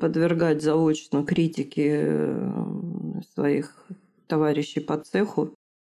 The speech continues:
Но на самом деле вот это уже, ну, на моей памяти это двадцать лет происходит, когда стали лепить,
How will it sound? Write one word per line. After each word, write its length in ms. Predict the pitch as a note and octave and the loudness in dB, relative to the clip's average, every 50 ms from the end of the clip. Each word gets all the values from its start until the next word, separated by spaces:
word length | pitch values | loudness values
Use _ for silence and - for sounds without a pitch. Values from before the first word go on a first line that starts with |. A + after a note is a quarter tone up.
| _ _ _ - | _ _ _ 0
Но 140 | D#3+ E3+ F3 | 2 4 4
на 140 | F3+ F3+ F3+ | 4 2 2
самом 420 | - G#3+ G3+ G3+ F#3+ F3 F3 E3+ | 0 0 2 2 4 4 4 4
деле 800 | E3 F3 F3+ F3 E3 D#3+ E3 D#3+ D#3+ D#3 D#3 D3+ D3+ D3 D3 D3+ | 4 4 4 4 4 4 4 6 6 6 6 4 4 2 2 -2
вот 300 | D3 D3+ D3+ D3+ D3+ - | -2 -2 -2 -2 -2 -4
это 180 | D3 - - D3+ | -4 -2 -2 -2
уже, 640 | D3 D3 - - D#3+ D#3+ D#3 D3+ D3+ D3 C#3+ C#3 C#3 | -2 -2 -2 0 2 4 4 4 4 4 2 0 0
ну, 200 | D3+ D#3+ F3 E3+ | 2 2 4 4
на 100 | E3 D#3+ | 4 4
моей 300 | D#3 D3+ D#3+ D#3+ E3+ E3+ | 4 4 4 4 2 2
памяти 420 | E3+ E3 D#3+ D#3 D3+ C#3+ D3 - | 0 0 0 2 0 0 0 -2
это 160 | C#3+ - D#3 | -2 -2 -2
двадцать 420 | C#3+ C#3 D3 D3+ D3+ D3+ - _ - | -2 0 0 -2 -2 -4 -6 _ 0
лет 240 | D#3+ F#3 G3+ G3 G3 | 0 0 0 0 -2
происходит, 760 | G3 E3 D#3+ D3 C#3+ - - - D3 C#3+ C#3+ - - - | -2 0 0 0 0 -2 -4 -4 -2 -2 -2 -4 -6 -6
когда 460 | - - C#3+ C#3+ E3 - D#3 D3+ D3 C#3+ | -4 -6 -4 -4 -2 -2 0 0 0 -2
стали 460 | - - - D#3 D3+ D3+ D3 D3 D3 | -4 -4 -4 -2 0 2 2 0 0
лепить, 540 | D3 D3 D#3+ D#3 D#3 - D3+ D3 - - | 0 0 -2 -2 -2 -4 -6 -6 -6 -12